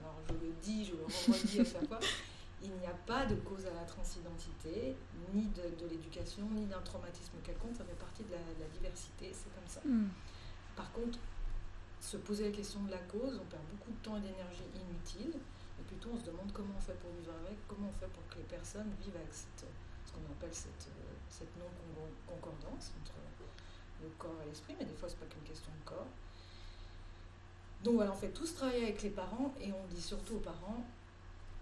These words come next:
Speaker 1: tranquille.
Speaker 2: Oui.
Speaker 1: Voilà,
Speaker 2: Pas se mettre trop de
Speaker 1: c'est-à-dire,
Speaker 2: pression,
Speaker 1: voilà,
Speaker 2: pas trop de
Speaker 1: c'est-à-dire
Speaker 2: projection.
Speaker 1: que, alors, effectivement, moi je prends toujours l'image du train, c'est que le jeune, lui, il a pris le train depuis très longtemps,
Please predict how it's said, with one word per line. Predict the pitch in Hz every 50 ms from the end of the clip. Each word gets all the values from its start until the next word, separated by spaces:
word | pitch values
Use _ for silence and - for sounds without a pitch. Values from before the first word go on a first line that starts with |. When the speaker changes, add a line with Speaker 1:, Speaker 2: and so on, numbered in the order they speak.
| - - - - - - - - - - -
Speaker 1:
tranquille. | - 226 254 247 - 262 247 214 214 208 202 - - - - - - - - - - - - - -
Speaker 2:
Oui. | 247 220 202 170 - - - - - - -
Speaker 1:
Voilà, | - -
Speaker 2:
Pas | - 240 226
se | 226 - -
mettre | 254 220 208 -
trop | - - 240
de | 233
Speaker 1:
c'est-à-dire, | -
Speaker 2:
pression, | - - 233 208 - - - - 226 233 240 240 240 233
Speaker 1:
voilà, | 233 - - -
Speaker 2:
pas | 262
trop | 285 269
de | 254
Speaker 1:
c'est-à-dire | 226 196 185 190
Speaker 2:
projection. | 185 202 196 202 202 - - - 226 214 170
Speaker 1:
que, | 170 170 165 165 160 -
alors, | 185 185 170 160 160 - - - - - - - - - - - - - - - - - - - - - - - - - - - -
effectivement, | 220 233 - 240 226 214 - 214 220 214 220 220 233 254 277 277 - - - -
moi | 202 202 208
je | 214 -
prends | - - -
toujours | - - 214 214
l'image | 214 208 202 196 190 196 -
du | - 196
train, | - - - 196 196 214 233 254 262
c'est | - - 196 175
que | - - 175 170 165 - - - - - - - - - - - - 202 190
le | 190 196
jeune, | 196 208 220 240 247 240
lui, | 214 214
il | 208 196
a | 185
pris | - - -
le | 202 -
train | - - 208
depuis | 208 - 214 202
très | - - - 180
longtemps, | 175 175 175 - - 170 180 214